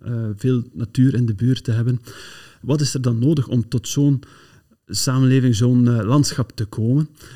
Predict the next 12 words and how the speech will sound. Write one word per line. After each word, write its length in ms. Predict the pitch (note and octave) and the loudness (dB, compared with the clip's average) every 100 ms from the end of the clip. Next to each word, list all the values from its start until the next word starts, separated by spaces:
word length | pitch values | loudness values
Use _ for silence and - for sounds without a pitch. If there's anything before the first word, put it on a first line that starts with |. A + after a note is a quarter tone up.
| - | -14
En 260 | - A#2+ A2+ | -4 0 2
dan 220 | A#2 A2+ | 2 0
zijn 140 | A2 | 0
we 60 | G#2+ | -4
gekomen 300 | G#2 A#2+ A#2 | -2 -2 -2
tot, 240 | A#2 - | -4 -4
eh, 200 | A2+ A2 G#2 | -4 -2 -4
vijf 320 | F#2+ B2 B2+ | -4 -4 -4
grote 640 | - B2+ C3 - B2+ B2 - | -4 -2 0 0 0 0 -2
uitdagingen, 540 | A2 A2+ - A#2 A#2 | -4 -4 -4 -4 -4
vijf 220 | G#2+ A#2+ - | -2 -4 -4
grote, 460 | B2+ C3+ - B2+ | 0 0 2 -2